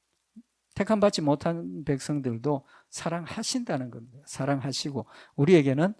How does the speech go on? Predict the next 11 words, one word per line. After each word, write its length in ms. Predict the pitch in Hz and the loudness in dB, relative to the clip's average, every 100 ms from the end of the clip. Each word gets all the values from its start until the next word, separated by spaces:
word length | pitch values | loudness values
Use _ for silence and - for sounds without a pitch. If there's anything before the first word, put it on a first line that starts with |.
| _ _ _ | _ _ _
또 120 | - 214 | 0 0
특별한 540 | - 240 254 185 113 _ _ _ | 0 0 0 0 -6 _ _ _
구속의 400 | - 190 160 135 | -6 -2 -2 -4
사랑과 480 | - 131 131 139 135 | -4 -4 -4 -4 -4
은혜를 440 | 143 123 120 175 - _ - | -4 -4 -4 -6 -8 _ -12
주셨다는 560 | - 175 190 160 131 | -4 -2 0 0 -2
사실을 680 | 120 120 110 - 170 120 143 - _ _ | -2 -8 -8 -6 -4 -2 -4 -10 _ _
말씀을 560 | 107 110 - 131 113 113 | -14 -12 -6 -4 -4 -8
하고 380 | - 151 147 107 | -12 -10 -8 -10
있는 260 | 110 117 | -10 -12
겁니다. 560 | 117 107 110 120 110 | -12 -14 -16 -18 -18